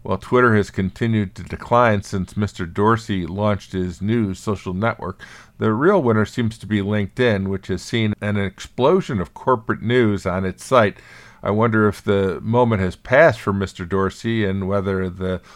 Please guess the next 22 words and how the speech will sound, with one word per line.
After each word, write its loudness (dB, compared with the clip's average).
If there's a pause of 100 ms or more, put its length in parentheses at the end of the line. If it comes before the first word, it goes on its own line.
whole 4
concept -2
of -4
decentralization -2 (340)
is -2
wrong 6
in -2
the -4
first 0
place. -4 (380)
I 2
saw 4
for -8
myself 2
how 4
the -2
internet 0
became -4
more 6
powerful 4
when 0
its -4